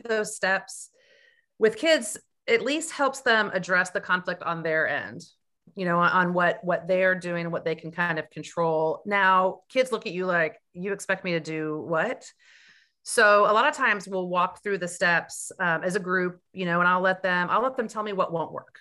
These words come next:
What won't work about that? Sometimes if I would do seal and, they, and I could tell, like, they roll their eyes, I'd be like, "Okay, what do you hate about it?" <laughs> You know, "Tell me what you hate about it."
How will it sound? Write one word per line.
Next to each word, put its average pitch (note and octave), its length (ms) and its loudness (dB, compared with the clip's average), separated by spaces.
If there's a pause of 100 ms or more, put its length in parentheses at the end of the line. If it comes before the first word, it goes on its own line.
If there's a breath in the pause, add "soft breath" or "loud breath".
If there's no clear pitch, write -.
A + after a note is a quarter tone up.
(180 loud breath)
What A#3+ 280 0
won't G3+ 220 2
work E3 180 -2
about B2+ 260 -6
that? - 180 -12 (1120)
Sometimes D4 400 2
if A#3 60 0
I G#3+ 80 4
would F#3 100 0
do F#3+ 120 -4
seal F#3+ 280 -2
and, F3+ 80 0
they, E3+ 180 0
and E3 80 -2
I D#3+ 40 0
could E3+ 180 -4
tell, E3+ 380 2
like, D#3 280 -2
they E3+ 100 2
roll D#3 240 0
their D#3 140 2
eyes, D#3+ 260 2
I'd F#3 60 -4
be G#3+ 80 0
like, G#3+ 100 0
"Okay, C4 100 2
what A3 160 0
do C#4 60 -6
you C#4+ 60 -8
hate C#4 180 -4
about F3+ 220 0
it?" - 120 -10
<laughs> - 40 -20
You A3 120 -18
know, C#4+ 100 6
"Tell C#4+ 200 -4
me D4+ 80 -2
what C#4 160 2
you B3 100 -4
hate A#3 140 -4
about F3+ 240 -2
it." E3 120 -4